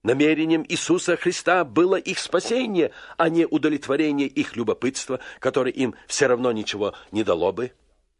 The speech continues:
Знамение, которое Он обещал, было знамение Его любви к ним, что Он совершит искупление для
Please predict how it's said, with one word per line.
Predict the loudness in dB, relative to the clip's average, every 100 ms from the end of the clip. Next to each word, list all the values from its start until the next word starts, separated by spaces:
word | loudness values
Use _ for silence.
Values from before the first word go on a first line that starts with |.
| -20 -12
Знамение, | 2 4 4 4 0
которое | 0 2 4 4 4
Он | 2 2 0
обещал, | -4 -2 2 2 0 -6 _ _
было | 2 4 4 -2
знамение | -8 0 4 4 2 0 -2 -4 -8
Его | -2 2 2
любви | 0 -4 -2 -2
к | -2 -2
ним, | -2 -2 -10 _ _ _ _ _
что | -8 0 2 2 4
Он | 6 4 0
совершит | 2 4 4 4 -2 -2 -4
искупление | -2 -2 2 4 4 0 2
для | 2 2